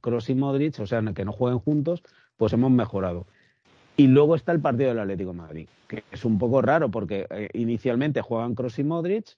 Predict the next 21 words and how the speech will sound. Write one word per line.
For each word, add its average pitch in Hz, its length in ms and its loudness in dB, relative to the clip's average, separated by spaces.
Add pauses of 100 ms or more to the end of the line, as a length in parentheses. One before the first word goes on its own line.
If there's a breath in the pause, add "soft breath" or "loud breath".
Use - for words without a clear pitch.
(460)
el, 104 440 -4
y, 117 280 -4
y, 120 560 2
y 107 60 4
no 123 180 4
somos 156 420 0
capaces 156 460 0
de, 127 320 0
claro, 160 220 -4
no 131 140 -4
somos 165 260 -4
capaces 160 340 0
de 160 60 6
robarles 123 500 2
un 110 100 -2
balón 139 340 -2
en 127 120 -2
la 117 80 2
primera 110 380 -2
parte. 90 280 -6
Entonces, 120 440 -6